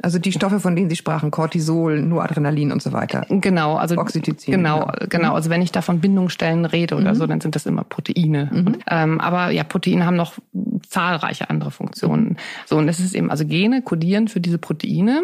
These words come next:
Speaker 1: Mhm.
Speaker 2: und die Gene
Speaker 1: Was heißt
Speaker 2: können
Speaker 1: kodieren in dem Fall? Ja.
Speaker 2: also die liefern sozusagen die Informationen
Speaker 1: Mhm.
Speaker 2: für die Herstellung von Proteinen.
Speaker 1: Mhm. Mhm.
Speaker 2: Und die Gene können an- und abgeschaltet werden.
Speaker 1: Mhm. Das
Speaker 2: Und
Speaker 1: meinte ich mit dem Schlafen. Die sind da?
Speaker 2: Genau, genau.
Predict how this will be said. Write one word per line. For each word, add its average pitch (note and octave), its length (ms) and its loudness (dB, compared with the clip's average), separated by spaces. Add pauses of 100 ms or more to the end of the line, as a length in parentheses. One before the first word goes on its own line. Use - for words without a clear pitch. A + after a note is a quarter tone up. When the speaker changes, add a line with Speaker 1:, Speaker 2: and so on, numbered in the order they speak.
(100)
Speaker 1:
Mhm. F3+ 240 0
Speaker 2:
und F3 140 2
die E3 80 0
Gene G3+ 300 2
Speaker 1:
Was G3 80 -2
heißt G3 100 0
Speaker 2:
können F#3 100 0
Speaker 1:
kodieren F#3+ 320 0
in G#3 80 2
dem G#3+ 180 0
Fall? G#3+ 220 0 (200)
Ja. F3 100 2
Speaker 2:
also E3+ 200 2
die E3+ 140 0
liefern F#3+ 380 0
sozusagen F3 360 0
die D#3+ 60 0
Informationen F3+ 680 2
Speaker 1:
Mhm. G#3 60 4
Speaker 2:
für A#3+ 120 2
die F3 80 0
Herstellung D3+ 500 0
von D#3 200 -2
Proteinen. D3+ 500 -2
Speaker 1:
Mhm. G3+ 340 0 (360)
Mhm. A#3 220 0
Speaker 2:
Und F3 380 0 (100)
die E3+ 100 0
Gene A#3+ 340 2
können G3+ 320 0
an- F3+ 180 0
und - 160 0
abgeschaltet - 680 -4
werden. C3+ 320 -2 (120)
Speaker 1:
Mhm. G3 240 0 (120)
Das E3 220 0
Speaker 2:
Und F3 60 2
Speaker 1:
meinte F#3 160 2
ich G3 80 0
mit F#3+ 100 2
dem F#3+ 120 2
Schlafen. C3+ 580 -2
Die E3 60 0
sind G3 240 0
da? G3 140 0
Speaker 2:
Genau, E3+ 440 0 (140)
genau. D#3 380 0